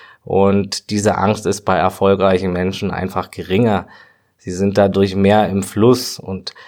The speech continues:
sie haben auch gelernt zu scheitern. Und das ist ein ganz wichtiger Punkt. Lerne zu scheitern. In Deutschland haben wir generell eine völlig falsche Einstellung dem Scheitern gegenüber, kollektiv gesehen.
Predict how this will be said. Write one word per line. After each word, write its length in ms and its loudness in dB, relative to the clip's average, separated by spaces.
sie 160 -6
haben 120 0
auch 160 2
gelernt 400 4
zu 160 0
scheitern. 640 0
Und 160 -6
das 160 2
ist 140 -6
ein 80 0
ganz 260 0
wichtiger 400 -2
Punkt. 460 -2
Lerne 500 4
zu 180 -4
scheitern. 840 0
In 140 -4
Deutschland 400 4
haben 180 4
wir 120 4
generell 520 4
eine 240 0
völlig 440 2
falsche 400 2
Einstellung 580 2
dem 140 4
Scheitern 480 2
gegenüber, 600 2
kollektiv 640 0
gesehen. 460 2